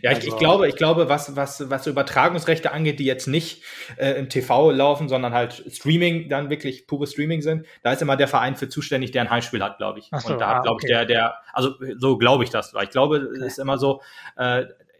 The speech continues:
Speaker 1: unser Spiel gegen Wolfsburg lief ja halt, ähm, lief ja halt auf unserer, äh, Homepage und, ähm, die Wolfsburger,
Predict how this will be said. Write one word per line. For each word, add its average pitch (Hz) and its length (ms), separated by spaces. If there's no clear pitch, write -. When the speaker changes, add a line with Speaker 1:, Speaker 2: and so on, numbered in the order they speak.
Speaker 1:
unser 156 240
Spiel 156 240
gegen 135 240
Wolfsburg 147 420
lief 143 160
ja 127 140
halt, 127 400
ähm, 120 380
lief 123 140
ja 120 80
halt 120 100
auf 117 100
unserer, 117 640
äh, 107 40
Homepage 139 420
und, 117 500
ähm, 113 640
die 110 120
Wolfsburger, 117 1300